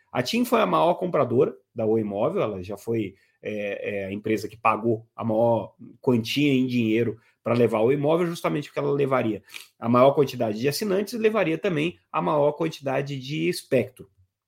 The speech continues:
E levou, acabou levando também, por conta disso, a maior quantidade de torres, é, da operação. E aí, do total de sete ponto dois mil torres que ela,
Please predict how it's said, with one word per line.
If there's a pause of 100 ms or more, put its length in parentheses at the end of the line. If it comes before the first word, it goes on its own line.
(400)
E
levou,
acabou (160)
levando
também,
por
conta
disso, (240)
a
maior
quantidade
de
torres, (200)
é,
da
operação. (380)
E
aí,
do
total
de
sete
ponto
dois
mil
torres
que
ela,